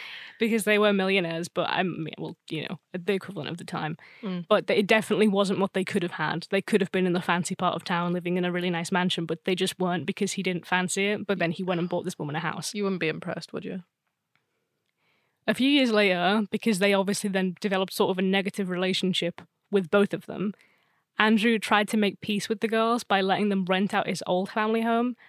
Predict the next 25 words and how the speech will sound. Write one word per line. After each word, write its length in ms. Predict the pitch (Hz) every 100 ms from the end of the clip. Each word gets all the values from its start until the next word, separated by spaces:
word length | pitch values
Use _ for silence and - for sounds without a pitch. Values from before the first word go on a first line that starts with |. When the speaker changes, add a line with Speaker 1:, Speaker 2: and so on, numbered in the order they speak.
| _ -
Speaker 1:
as 120 | 196
well 120 | 202 202
as 80 | -
giving 220 | 196 196
them 100 | 190
an 60 | -
income, 520 | 185 190 196 208 202 _ _ _ _
like 160 | - 185
pocket 260 | 196 185 196
money, 380 | 190 196 220 - _ _ _ _ _ _
and 80 | 320
a 60 | 196
bank 300 | 185 196 -
account 340 | - 208 202
with 120 | 202
seventy 340 | - 208 185 175
grand 280 | 180 180 170
in 100 | 160
it. 140 | 151 - _ _ _ _ _ _
So, 380 | 190 170 170 -
nice 220 | 190 185
payoff, 360 | - 180 165 170
all 140 | 175
things 220 | 175 170 -
considered. 460 | 196 - 170 170